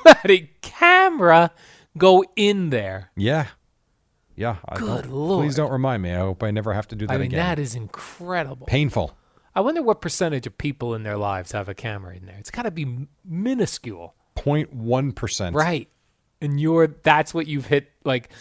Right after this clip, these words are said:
Speaker 1: it's probably also the same as hitting the lottery. That's what
Speaker 2: That
Speaker 1: you,
Speaker 2: was my lottery.
Speaker 1: that was you, that's what you won,
Speaker 2: Let me
Speaker 1: though.
Speaker 2: jam a camera up there.
Speaker 1: <laughs>
Speaker 2: Oh, my God.
Speaker 1: Uh, sir, we're gonna need to put this camera in there.
Speaker 2: Tell you, I'll never forget when he turned around holding it. I'm like, "What the hell is that?"
Speaker 1: Yeah.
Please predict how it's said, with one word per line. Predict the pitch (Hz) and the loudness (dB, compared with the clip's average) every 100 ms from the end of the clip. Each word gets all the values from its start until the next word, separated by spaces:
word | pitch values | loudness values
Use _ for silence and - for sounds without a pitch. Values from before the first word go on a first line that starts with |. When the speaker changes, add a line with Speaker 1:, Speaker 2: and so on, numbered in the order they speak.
| - | -2
Speaker 1:
it's | 156 - | 0 4
probably | 175 165 | 6 6
also | 151 151 | 4 4
the | 147 | 0
same | 123 147 127 | -2 -2 -2
as | 117 | 0
hitting | 135 123 | 0 0
the | 117 | -4
lottery. | 113 113 120 135 135 | -2 -2 -2 -4 -4
That's | 123 135 123 - | 0 0 0 -6
what | 127 | -4
Speaker 2:
That | 131 | 0
Speaker 1:
you, | 139 | 2
Speaker 2:
was | 127 | 4
my | 143 | 6
lottery. | 135 131 123 131 | 6 6 6 4
Speaker 1:
that | 151 | 2
was | 147 135 | 0 -2
you, | 147 139 - | -4 -4 0
that's | 147 139 | 0 0
what | 147 | -6
you | 131 | -6
won, | 113 101 | -6 -6
Speaker 2:
Let | 113 | -6
me | 156 | -2
Speaker 1:
though. | |
Speaker 2:
jam | 170 131 | 0 -2
a | |
camera | - - 139 123 85 | -4 -4 -2 -2 -4
up | - | -4
there. | 82 85 - _ | -6 -6 -8 _
Speaker 1:
<laughs> | 180 - | -10 2
Speaker 2:
Oh, | 285 147 | 4 6
my | 120 107 - | 4 0 -2
God. | 123 120 110 - | -6 -4 -6 -2
Speaker 1:
Uh, | 131 123 120 | 4 6 4
sir, | - 143 | 2 0
we're | 120 113 | 0 -4
gonna | 117 110 | -8 -8
need | 104 | -10
to | - | -12
put | - | -14
this | - 98 | -12 -12
camera | - 117 110 95 85 | -8 -6 -6 -6 -12
in | 87 | -12
there. | 87 | -8
Speaker 2:
Tell | 101 | -6
you, | 87 | -4
I'll | |
never | 101 104 | -4 -4
forget | 98 98 92 | -2 -4 -4
when | |
he | 90 | -6
turned | - 98 | -4 -4
around | 90 87 87 | -2 -2 -4
holding | 85 90 87 | -4 -4 -4
it. | |
I'm | 78 | -6
like, | 92 | -6
"What | 90 110 - | -2 -2 -2
the | |
hell | 135 - 123 117 | -6 -4 -2 -2
is | 85 | -2
that?" | 107 101 123 | 0 0 0
Speaker 1:
Yeah. | 165 151 | 0 0